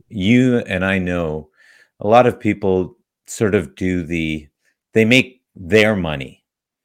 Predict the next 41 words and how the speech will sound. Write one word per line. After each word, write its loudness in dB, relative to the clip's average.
And, -2
and -4
then -2
what 0
happens -2
is, -8
like, -2
let's -4
say, 2
uh, 0
and -6
I -2
had 0
this -8
happen -4
where -6
a -12
friend -6
called -2
me -4
up -8
and -16
he -2
was -2
on 0
a -2
beach -4
and -4
he -6
said, -4
"Man, 2
I 0
wish -4
you -4
were -2
here." 2
And, -6
and -10
I -6
was -10
like, -6